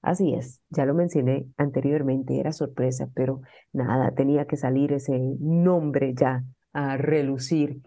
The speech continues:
entre esto que acabo de leer. Magnífica obra, gran trayectoria,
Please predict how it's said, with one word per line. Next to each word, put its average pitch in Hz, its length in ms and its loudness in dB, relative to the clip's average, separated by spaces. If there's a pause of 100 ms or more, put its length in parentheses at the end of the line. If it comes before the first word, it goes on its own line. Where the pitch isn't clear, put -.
entre 139 440 0
esto 135 380 -2
que 131 300 -2
acabo 131 400 -2
de 135 80 -4
leer. 127 320 0 (320)
Magnífica 156 520 2
obra, 160 480 2
gran 160 460 2
trayectoria, 151 960 0